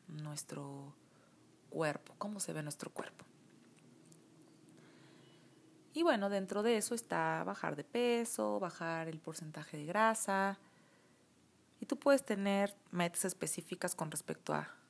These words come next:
tu cuerpo. Sin embargo, ¿cuántas veces tú misma te has puesto las limitantes? Hace tiempo tuve una paciente que llegó por primera vez a,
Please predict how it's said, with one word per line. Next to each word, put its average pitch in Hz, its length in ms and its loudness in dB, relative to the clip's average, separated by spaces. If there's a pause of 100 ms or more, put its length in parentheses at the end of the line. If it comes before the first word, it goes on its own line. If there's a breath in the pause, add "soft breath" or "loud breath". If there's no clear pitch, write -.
(220)
tu - 100 -8
cuerpo. - 360 -2 (2250 loud breath)
Sin 233 200 -4
embargo, 202 540 4 (420)
¿cuántas 277 360 -2
veces 220 300 -4
tú - 120 -10
misma 185 340 -4
te 185 100 -8
has 180 100 -6
puesto 175 520 -6
las 165 180 -4
limitantes? 175 720 -6 (2000)
Hace 190 600 -2
tiempo 156 400 -6 (1300 loud breath)
tuve 180 160 -4
una 185 180 0
paciente 165 420 -4
que 165 140 -4
llegó 156 220 0
por 160 180 -4
primera 160 360 -2
vez 147 220 -4
a, 151 260 -8